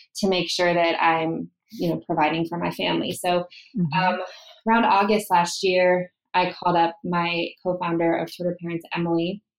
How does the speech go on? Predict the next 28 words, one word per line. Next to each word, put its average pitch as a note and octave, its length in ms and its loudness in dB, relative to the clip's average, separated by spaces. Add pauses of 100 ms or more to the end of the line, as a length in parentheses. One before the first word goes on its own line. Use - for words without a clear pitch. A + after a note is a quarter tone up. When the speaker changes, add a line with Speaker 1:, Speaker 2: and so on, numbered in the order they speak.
(640)
Speaker 1:
and F3 400 -2 (440)
I G#3 40 -8
said, G#3 120 -2
"I F#3+ 40 0
think G#3 160 2
I'm G3+ 80 2
ready F#3+ 240 2
to F3+ 120 -6
get F3 140 -4
back E3+ 220 2
into F3 120 0
this." F3 200 -2
She G3+ 160 -4
and F#3+ 120 -2
I F3+ 80 0
had F3 180 -4 (100)
kept F3 200 -8
in E3+ 140 -4
touch - 640 -4 (360)
after F3 280 2
we F3 80 2
both F3 260 0
left F3 240 -2
Twitter F3+ 180 2
around F3 500 0
the F3 100 0
same E3+ 260 -4 (140)
time F3 360 -4